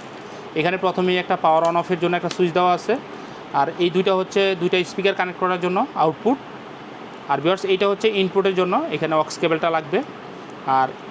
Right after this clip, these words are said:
এই যে বাটনটা দেখতেছেন এটা কিন্তু বেজের জন্য, এখান থেকে আপনারা বেজ কম বেশি করতে পারবেন। আর এটা হচ্ছে ভলিউমের জন্য। তো দেখুন এটা কিন্তু পুরো ফ্রি ঘুরে টিএমএন ওয়ানের মতো।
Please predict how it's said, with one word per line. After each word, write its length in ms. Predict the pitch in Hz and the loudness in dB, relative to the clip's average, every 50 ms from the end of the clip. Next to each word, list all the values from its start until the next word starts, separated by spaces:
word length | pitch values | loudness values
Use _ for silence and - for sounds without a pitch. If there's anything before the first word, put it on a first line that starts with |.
| 185 190 | 0 0
এই 80 | 202 202 180 175 | 0 0 0 2
যে 80 | 208 202 190 185 | 2 2 2 2
বাটনটা 280 | 185 180 190 190 190 185 180 | 0 -2 -2 -2 0 0 0
দেখতেছেন 380 | 180 180 - 180 160 - 185 226 285 269 165 | 0 0 -2 -4 -2 0 -2 -2 -2 -2 -4
এটা 120 | 147 143 147 135 | -2 -2 -2 -2
কিন্তু 180 | 156 143 135 170 151 135 | -2 -2 -2 -4 -2 2
বেজের 300 | 147 151 147 139 156 143 139 | 2 2 4 4 2 2 2
জন্য, 140 | 147 147 156 185 262 277 | 0 0 0 -2 -2 -2
এখান 140 | 165 151 143 139 | -2 -2 0 0
থেকে 120 | 139 143 143 | 0 0 0
আপনারা 180 | 139 143 143 139 135 | 0 0 -2 0 2
বেজ 140 | 143 139 135 - | 2 2 2 0
কম 100 | - 147 147 147 | 0 -2 0 -2
বেশি 140 | 147 - 160 151 | -2 -2 -2 -2
করতে 160 | 156 151 160 160 | -2 0 0 0
পারবেন। 220 | 165 160 185 226 262 - - - - - - - - - - 135 | 0 0 0 -2 -2 -4 -8 -12 -14 -16 -16 -16 -14 -6 -2 0
আর 80 | 131 135 - 165 | 0 2 2 0
এটা 100 | 160 170 170 | 2 2 2
হচ্ছে 160 | 170 170 226 254 226 151 139 | 2 2 0 0 2 2 2
ভলিউমের 380 | 143 143 147 151 151 156 147 143 | 2 2 2 0 0 -2 -2 0
জন্য। 140 | 143 147 180 240 - - | 0 0 -2 -4 -4 -2
তো 40 | - 151 151 | 0 2 2
দেখুন 140 | 160 156 175 175 | 2 2 2 2
এটা 100 | 165 175 175 | 2 0 0
কিন্তু 120 | 185 175 196 170 - | 0 -2 -2 -4 0
পুরো 140 | 185 196 190 - - | 0 0 0 0 0
ফ্রি 140 | - 185 190 185 160 | 0 2 2 2 2
ঘুরে 180 | 165 165 170 226 262 - | 2 2 2 0 0 0
টিএমএন 280 | 175 156 151 151 151 156 | 0 0 2 2 0 0
ওয়ানের 240 | 156 156 160 160 170 170 | 0 0 0 0 -2 -2
মতো। 160 | 170 170 214 | 0 0 0